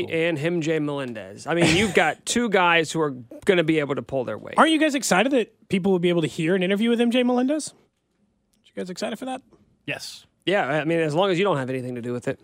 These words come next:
Speaker 3: What do you
Speaker 1: Yeah,
Speaker 3: mean?
Speaker 1: we'll,
Speaker 3: I'll be
Speaker 1: we'll
Speaker 3: sitting
Speaker 1: have
Speaker 3: there.
Speaker 1: other, we'll, we'll have other people making sure the audio equipment works properly.
Speaker 3: Um, who? It's us. We're deciding. So it's you. You have to
Speaker 1: Yeah,
Speaker 3: decide
Speaker 1: that's
Speaker 3: to make
Speaker 1: fine.
Speaker 3: it
Speaker 1: I
Speaker 3: working.
Speaker 1: have, I have
Speaker 3: There's no
Speaker 1: faith.
Speaker 3: one else who's gonna be there. It's me and you.
Speaker 2: Yeah, if I had to choose between Alex and Cody,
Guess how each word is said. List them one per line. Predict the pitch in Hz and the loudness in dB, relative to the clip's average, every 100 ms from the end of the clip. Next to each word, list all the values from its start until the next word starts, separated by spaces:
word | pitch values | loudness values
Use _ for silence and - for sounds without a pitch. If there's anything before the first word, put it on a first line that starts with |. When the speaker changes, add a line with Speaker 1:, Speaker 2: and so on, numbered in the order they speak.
| _ _ | _ _
Speaker 3:
What | - | -2
do | |
you | 330 | 2
Speaker 1:
Yeah, | |
Speaker 3:
mean? | 359 | 6
Speaker 1:
we'll, | 196 | 6
Speaker 3:
I'll | |
be | 196 | 6
Speaker 1:
we'll | 151 | 4
Speaker 3:
sitting | 226 - | 4 4
Speaker 1:
have | |
Speaker 3:
there. | 139 - 131 | 4 2 0
Speaker 1:
other, | 110 | -4
we'll, | 139 139 120 | -4 -4 -2
we'll | 143 | -2
have | 143 131 | 0 -2
other | 123 | -2
people | 123 113 | -2 -2
making | 117 110 | -4 -4
sure | - 113 | -6 -6
the | 104 | -4
audio | 101 104 104 95 95 | -6 -6 -6 -8 -10
equipment | 101 139 107 95 | -8 -10 -10 -14
works | 95 90 | -16 -16
properly. | - 95 92 90 - - | -12 -12 -12 -20 -20 -4
Speaker 3:
Um, | 160 156 156 156 156 151 | 2 6 6 6 4 4
who? | 185 214 - - _ _ _ | 2 2 -4 -16 _ _ _
It's | 139 190 | 0 2
us. | 202 117 - - | 2 0 -6 -6
We're | - 202 | 0 2
deciding. | 165 139 131 | 2 0 2
So | 202 | 0
it's | 180 | 4
you. | 233 233 - _ | 2 2 -2 _
You | - 285 | 4 6
have | 262 202 | 6 2
to | 151 | 0
Speaker 1:
Yeah, | |
Speaker 3:
decide | 139 - 107 | 0 0 0
Speaker 1:
that's | 147 | 2
Speaker 3:
to | 180 | 4
make | 175 | 4
Speaker 1:
fine. | - | 2
Speaker 3:
it | 180 202 | 2 2
Speaker 1:
I | |
Speaker 3:
working. | 151 151 | 4 2
Speaker 1:
have, | 143 - - | -2 -10 -2
I | 139 | 2
have | 135 | 4
Speaker 3:
There's | 214 | 6
no | 254 | 6
Speaker 1:
faith. | 349 | 8
Speaker 3:
one | 320 | 6
else | 311 | 6
who's | 294 254 | 4 2
gonna | 262 | 4
be | 247 226 | 4 2
there. | 135 | 0
It's | 117 - | -4 -6
me | 151 220 247 | -2 0 2
and | 240 208 | 2 2
you. | 139 - | 0 -2
Speaker 2:
Yeah, | 180 | -2
if | 165 | 2
I | 196 | 2
had | 190 | 2
to | 127 | -2
choose | - 196 135 110 113 - - _ _ _ _ | 0 0 0 -6 -10 -14 -18 _ _ _ _
between | 123 156 | -6 0
Alex | 156 147 123 | 2 2 -2
and | 135 | -6
Cody, | 143 135 110 - | -4 -4 -6 -14